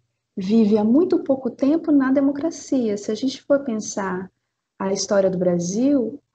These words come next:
a nossa democracia, ela é muito recente, ela é uma criança ainda. A gente ainda tá aprendendo, ou a gente já estava aprendendo, né, a transformar a nossa política, a nosso, o nosso país, num país democrático.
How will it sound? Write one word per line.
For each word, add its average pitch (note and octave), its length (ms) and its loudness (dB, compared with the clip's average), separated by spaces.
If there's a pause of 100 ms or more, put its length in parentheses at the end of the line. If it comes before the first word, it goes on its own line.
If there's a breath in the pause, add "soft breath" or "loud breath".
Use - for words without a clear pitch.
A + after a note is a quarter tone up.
a G#3+ 60 -6
nossa A3 240 -2
democracia, A3+ 1080 0
ela G#3+ 300 0
é G#3+ 100 0
muito A3+ 240 0
recente, A#3 720 -2
ela G#3+ 120 2
é G#3+ 40 0
uma A3+ 160 0
criança B3+ 580 2
ainda. F3+ 420 0 (480 soft breath)
A G3 120 0
gente A3 420 0 (260)
ainda G#3 320 -2
tá G#3+ 440 -4 (100)
aprendendo, A3+ 800 2
ou G3+ 80 2
a G3+ 60 2
gente G#3 200 -2
já A3 80 -4
estava A3 880 -2
aprendendo, G3+ 840 -2
né, A3 300 -4 (400 loud breath)
a G#3 120 0
transformar A#3 880 0
a - 20 -2
nossa G3+ 260 -6
política, G#3+ 880 -2
a F#3+ 80 -4
nosso, - 340 -6 (100)
o F#3+ 80 -2
nosso F#3+ 260 -6
país, A#3+ 400 2
num C4 140 6
país C4 240 2
democrático. - 840 -2